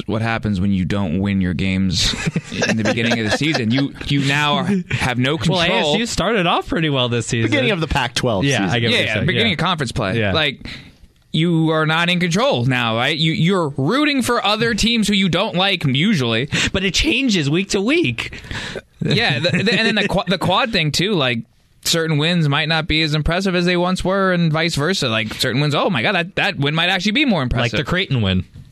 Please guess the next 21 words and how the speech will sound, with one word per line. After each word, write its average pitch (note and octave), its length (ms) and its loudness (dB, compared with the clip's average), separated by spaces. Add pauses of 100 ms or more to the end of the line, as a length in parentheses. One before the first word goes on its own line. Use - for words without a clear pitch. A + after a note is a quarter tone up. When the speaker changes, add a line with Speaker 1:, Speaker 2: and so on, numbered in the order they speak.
(160)
Speaker 1:
Exactly, D#3+ 400 0
and C3 100 0
Mi-, D3 160 0
and D3+ 160 0
the, D3+ 140 -2
Michigan F3+ 320 2
is B2 100 -2
the C#3 60 2
one C#3+ 100 0
I'm C#3 120 0
alluding C#3 260 0
to D3+ 100 -2
about C#3 220 -2
not F3+ 240 -2
being D#3+ 340 2
worth E3+ 160 0
a E3 40 0
damn F#3 280 0
anymore. A2+ 400 0 (160)
So, D#3 320 0 (1400)
I, F3+ 120 -2